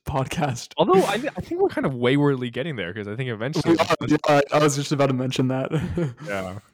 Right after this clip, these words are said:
Speaker 2: it's funny.
Speaker 1: Yeah.
Speaker 2: But damn,
Speaker 1: Yeah.
Speaker 2: I feel like that,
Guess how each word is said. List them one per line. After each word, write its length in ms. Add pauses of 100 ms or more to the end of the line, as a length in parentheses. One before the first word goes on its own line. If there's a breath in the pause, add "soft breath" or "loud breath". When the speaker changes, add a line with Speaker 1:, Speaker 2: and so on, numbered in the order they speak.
Speaker 2:
it's 180
funny. 220
Speaker 1:
Yeah. 180 (440)
Speaker 2:
But 200
damn, 460
Speaker 1:
Yeah. 100
Speaker 2:
I 80
feel 200
like 180 (260)
that, 220